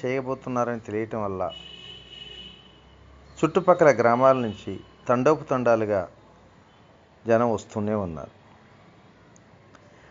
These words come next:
అంతకుముందు స్వయంగా ఆయన దర్శించుకొని వారందరూ కూడా వస్తున్నారు. అందువలన అనతి కాలంలోనే ఆయన చుట్టూ పెద్ద జన సమూహం ఏర్పడింది.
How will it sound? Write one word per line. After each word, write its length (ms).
అంతకుముందు 800
స్వయంగా 500
ఆయన 220
దర్శించుకొని 680
వారందరూ 520
కూడా 300
వస్తున్నారు. 720
అందువలన 680
అనతి 280
కాలంలోనే 840
ఆయన 160
చుట్టూ 360
పెద్ద 280
జన 280
సమూహం 480
ఏర్పడింది. 520